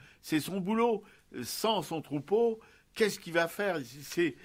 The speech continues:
c'est aussi cette question-là, voilà, euh, parce que, euh, il faut reconstituer après le troupeau s'il veut continuer. Vous voyez, c'est pas. Et puis après une expérience comme ça, je sais pas si, si c'est possible, quoi. Si on a...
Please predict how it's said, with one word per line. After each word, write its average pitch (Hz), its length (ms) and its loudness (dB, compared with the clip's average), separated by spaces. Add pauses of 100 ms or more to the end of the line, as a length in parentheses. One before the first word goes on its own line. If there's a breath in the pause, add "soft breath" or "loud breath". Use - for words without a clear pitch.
(160 loud breath)
c'est - 160 0
aussi 165 280 2
cette 151 220 -4
question-là, 202 640 -2
voilà, 156 420 -2
euh, 113 180 -4 (480 loud breath)
parce 127 200 -4
que, 147 100 -2
euh, 123 580 0
il 120 100 -6
faut 135 200 -2
reconstituer 147 640 -2
après 156 220 -2
le 143 80 -2
troupeau 220 400 -8
s'il - 180 -10
veut 120 100 -2
continuer. 113 640 -12
Vous 78 60 -16
voyez, 110 300 -10
c'est 98 200 -16
pas. 104 760 -2 (340 loud breath)
Et 117 120 -2
puis 131 160 0
après 123 260 0
une 135 60 -4
expérience 127 560 -2
comme 107 180 -6
ça, 147 260 -4 (320 loud breath)
je - 120 -12
sais 113 140 0
pas 151 280 2
si, 117 420 -8 (320 loud breath)
si - 180 -10
c'est 131 140 -2
possible, 160 500 -4
quoi. 110 240 -6
Si 104 300 -18
on 101 200 -10
a... 101 260 -2